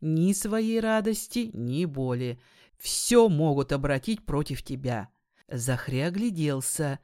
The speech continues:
ревниво отмечая взгляды каждого. Рядом шумели молодые асуры. Столпились вокруг жениха с невестой, подкалывали Саху и хохмили. Однако в каждой шутке всегда есть доля шутки,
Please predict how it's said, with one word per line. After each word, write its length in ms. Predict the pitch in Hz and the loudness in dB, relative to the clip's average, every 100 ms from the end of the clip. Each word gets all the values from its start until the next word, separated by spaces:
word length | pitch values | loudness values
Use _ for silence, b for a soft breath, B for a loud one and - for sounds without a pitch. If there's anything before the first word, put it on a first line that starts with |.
| b - | b -6
ревниво 720 | 127 117 117 123 208 180 - | -2 -2 -2 0 0 -2 -4
отмечая 760 | 127 131 135 127 - 147 123 117 | -4 -2 -2 -4 -2 -2 0 -2
взгляды 600 | 117 123 120 147 151 147 | -4 -2 0 0 0 -4
каждого. 720 | - 160 165 147 135 120 98 _ _ _ _ _ _ | -2 0 2 0 -2 -4 -8 _ _ _ _ _ _
Рядом 400 | - 175 269 254 175 | -4 -2 0 0 0
шумели 460 | - 135 151 208 | -2 0 0 0
молодые 540 | 131 123 120 135 165 113 | -2 -2 -2 -2 -2 -2
асуры. 640 | - - 120 123 110 123 b b b | -4 -4 -4 -4 -6 -8 b b b
Столпились 720 | - - 143 131 139 180 208 165 | -10 -2 -2 0 0 0 0 -2
вокруг 380 | 151 - 170 | -2 0 -2
жениха 460 | 165 190 196 - 127 | 0 2 0 0 -4
с 120 | - | -2
невестой, 560 | 143 127 127 123 - 120 | -2 0 -2 -2 -6 -4
подкалывали 800 | 196 202 - 151 143 143 143 143 | -2 -2 0 2 2 2 0 0
Саху 460 | - 139 - 147 | 0 -2 -2 -2
и 40 | 147 | 0
хохмили. 960 | 202 202 196 143 139 127 127 123 120 B B B B B B | -2 -2 -2 0 0 -2 -2 -4 -6 B B B B B B
Однако 380 | 139 139 123 127 | -4 -2 -2 -4
в 80 | - | -4
каждой 360 | 117 120 120 | -4 -2 -6
шутке 640 | - 175 202 - - 127 b b | -4 -4 -4 -8 -10 -10 b b
всегда 480 | - - 311 254 262 | -8 0 0 2 2
есть 300 | - 127 131 | 2 -2 0
доля 280 | 135 131 123 | 0 2 0
шутки, 720 | - - 135 - - 131 123 | -2 -2 -4 -6 -8 -6 -6